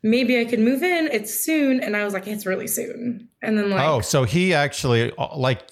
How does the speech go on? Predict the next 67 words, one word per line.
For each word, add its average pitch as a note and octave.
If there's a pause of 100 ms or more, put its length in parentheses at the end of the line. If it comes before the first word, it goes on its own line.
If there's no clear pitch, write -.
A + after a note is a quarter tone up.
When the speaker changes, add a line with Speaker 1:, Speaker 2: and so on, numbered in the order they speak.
(420)
Speaker 1:
But, E4
like, D#4
Speaker 2:
you -
Speaker 1:
I G3+
Speaker 2:
didn't, G3
Speaker 1:
don't C#4+
Speaker 2:
did D#3+
you, F3
did C3
you D3+
tacitly C3
offer? C#3+ (360)
Was G#2
that A2
what A#2+
your G#2+
Speaker 1:
No, -
Speaker 2:
intention A#2
Speaker 1:
no. C#3+
Speaker 2:
was? D3
You C3+
were C3
just A#2+
saying, C3+
"Oh, C3+
my B2+
mo-, G3
roommate's E3
Speaker 1:
Well, D#4
Speaker 2:
moving F#2
Speaker 1:
it F2+
was B3
Speaker 2:
out." -
Speaker 1:
just, D#4
Speaker 2:
Like, G#2+ (100)
Speaker 1:
like, E3
Speaker 2:
just G2+
so B2
happens. F2+
Speaker 1:
the A3
stuff G#3+
was G#3+
moving. G#3
It A3
was A3
kind A3+
of G3+
a G3
dramatic F3+
situation. F#3+
So G3
it F3
Speaker 2:
Okay. B2
Speaker 1:
was F#2
like E3 (440)
Speaker 2:
So -
you D3+
were F3+
just D#3+
Speaker 1:
I, -
Speaker 2:
giving D3
him B2+
Speaker 1:
I -
was A2+
Speaker 2:
the G#2+
news. A2+
Speaker 1:
Yeah. G3